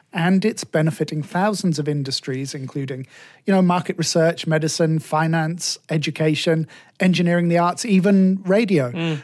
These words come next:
Speaker 1: But as we've said over and over, for all of its ability, A I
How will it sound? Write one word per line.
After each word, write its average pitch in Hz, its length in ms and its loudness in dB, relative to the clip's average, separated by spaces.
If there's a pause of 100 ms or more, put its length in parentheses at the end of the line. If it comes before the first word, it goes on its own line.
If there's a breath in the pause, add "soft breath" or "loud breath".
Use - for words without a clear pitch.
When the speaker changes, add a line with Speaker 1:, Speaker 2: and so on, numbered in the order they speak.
(100)
Speaker 1:
But 185 260 0
as 202 300 2
we've 220 160 2
said 156 340 2
over 180 260 2
and 165 120 2
over, 139 300 0
for 165 280 -4
all 185 260 4
of 165 120 0
its - 260 -4
ability, 135 600 -4 (320 soft breath)
A 170 160 2
I 139 300 -2